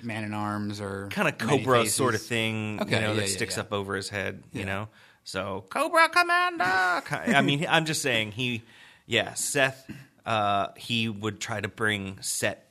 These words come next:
Speaker 2: about. So, Joe, since we were talking about the mythological creatures, I also have a, a few Native American ones.
Speaker 1: Mm.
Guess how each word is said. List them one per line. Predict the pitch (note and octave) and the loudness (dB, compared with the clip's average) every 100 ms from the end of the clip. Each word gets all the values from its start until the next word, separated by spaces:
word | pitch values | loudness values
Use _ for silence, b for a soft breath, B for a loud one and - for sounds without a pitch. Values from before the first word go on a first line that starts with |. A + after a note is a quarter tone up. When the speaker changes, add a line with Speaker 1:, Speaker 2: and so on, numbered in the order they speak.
| - | -6
Speaker 2:
about. | G2 F2+ F2+ D#2 - _ _ | -4 -4 -6 -8 -14 _ _
So, | - C#3 | -4 -2
Joe, | C3 C#3 | 2 0
since | D#3 C#3+ | 0 -2
we | D3 | 0
were | C#3 | 0
talking | C#3+ C3+ B2 | 2 0 2
about | A#2 | 0
the | A#2 | 0
mythological | A2 A2+ G#2 A2 A2 G#2+ G#2+ G2+ F#2 | -4 -2 2 2 0 -4 -2 0 -2
creatures, | - E3 D#3 G2 F#2 - B B B _ - | -4 -4 -2 -2 -2 -6 B B B _ 0
I | A#2 | 4
also | B2+ - G#2+ | 4 2 -4
have | A#2 G#2+ G2+ - | -2 -2 -4 -6
a, | A#2+ A2+ | -8 -8
a | |
few | - E3+ C3+ - | -4 0 0 0
Native | B2+ A#2+ | -2 0
American | G#2+ A#2 C3+ A#2 F#2+ B1+ | -2 -2 -2 -4 -8 -12
ones. | - - - | -14 -16 -4
Speaker 1:
Mm. | C3 A2 | -2 -2